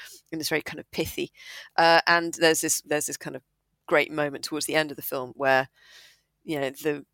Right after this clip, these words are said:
plucky young hero Linguini has set up his restaurant and everybody's abuzz about it and they all think it's wonderful. And suddenly this shadow is cast across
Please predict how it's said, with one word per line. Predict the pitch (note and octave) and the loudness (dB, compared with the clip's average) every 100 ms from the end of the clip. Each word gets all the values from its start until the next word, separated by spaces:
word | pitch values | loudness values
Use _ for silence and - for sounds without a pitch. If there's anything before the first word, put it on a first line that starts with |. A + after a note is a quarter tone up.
| _ - | _ -4
plucky | F3 D#3+ D3 | -2 -2 -4
young | C#3+ C#3+ | -8 -8
hero | D3+ C#3+ C3+ B2+ | -8 -6 -6 -6
Linguini | C3+ D3 C3+ C3+ B2+ | -10 -10 -10 -8 -8
has | C#3 C3+ - - | -8 -4 -4 -4
set | - D#3 - | -2 0 -2
up | - - | -8 -10
his | C#3 | -4
restaurant | C#3 - - C#3 - - | -4 -4 -4 -6 -8 -2
and | D3 C#3+ C#3 - _ | 0 0 -4 -16 _
everybody's | F3+ E3+ E3 D3 D#3 | 0 0 -6 -6 -6
abuzz | C3+ G#3 D#3+ D#3 | 0 2 2 0
about | D#3 D3+ D3 | -2 -2 -2
it | |
and | D3 | -10
they | |
all | D3+ | -8
think | E3+ - | -8 -8
it's | - | -6
wonderful. | E3 D#3 D3+ D#3 C#3+ - - - - _ D#3+ | -6 -4 -6 -6 -6 -10 -20 -20 -20 _ 0
And | D#3+ D3+ | 0 0
suddenly | F#3 E3 D3+ | 0 2 0
this | C#3+ | 2
shadow | - G3+ F#3 E3 C3+ | 2 4 4 2 0
is | A#2 | -2
cast | - E3 D3+ C#3+ - | 0 2 2 0 -4
across | - E3+ D3 - - - | 0 4 4 4 -2 -2